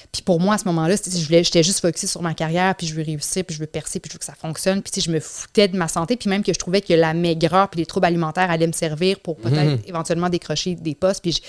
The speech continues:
Speaker 1: j'ai eu des jobs vite, moi, après ma, ma sortie à l'université, tu sais. Fait que j-, j'étais sûre que tout ça, ça m'aidait, tu comprends ? Fait que moi, aller me guérir de ça puis prendre du pouce, ça faisait pas partie de mes priorités.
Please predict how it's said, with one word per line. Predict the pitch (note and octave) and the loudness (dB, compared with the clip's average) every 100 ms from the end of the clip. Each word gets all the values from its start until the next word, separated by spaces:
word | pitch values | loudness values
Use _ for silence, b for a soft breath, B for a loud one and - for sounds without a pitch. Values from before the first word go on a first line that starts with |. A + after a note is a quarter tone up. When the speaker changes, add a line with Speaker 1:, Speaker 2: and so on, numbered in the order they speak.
| B B | B B
Speaker 1:
j'ai | - | 0
eu | E3+ | 4
des | F3 | 4
jobs | D#3+ F3+ | 6 6
vite, | D#3 F3 A#3 | 6 6 6
moi, | F3+ F3+ | 4 -2
après | E3 - | -2 -2
ma, | E3+ D#3 D3+ | -2 -2 -6
ma | D#3+ | -8
sortie | D#3 E3 - | -8 -8 -4
à | F3 | -4
l'université, | D#3+ D#3+ D#3 - F#3+ | -2 -2 -2 -4 -8
tu | |
sais. | G#3 | -6
Fait | D#3+ | -8
que | - | -8
j-, | - | -8
j'étais | - E3+ | -2 -2
sûre | - B3 | 2 2
que | - | 2
tout | F3 F3+ | -2 -2
ça, | - | -4
ça | - D#3+ | -4 -4
m'aidait, | E3 E3 D3+ E3+ F#3+ | -2 -2 -2 -4 -6
tu | |
comprends ? | - D#3+ G#3 | -6 -4 -4
Fait | F3 | -4
que | G3+ | -2
moi, | G#3 | 0
aller | G3 | 2
me | E3+ | 0
guérir | D3+ E3+ D#3+ G3 | 4 4 4 2
de | F#3 | 0
ça | - G#3 | 0 -6
puis | - | -6
prendre | - E3 D#3 | -8 -6 -6
du | |
pouce, | - G3 | -6 -6
ça | - | -4
faisait | D3+ D#3+ | -2 -2
pas | F3+ | -2
partie | E3 D#3 - | -4 -6 -4
de | |
mes | F#3 | -6
priorités. | - D3+ - G3+ | -4 -6 -4 -4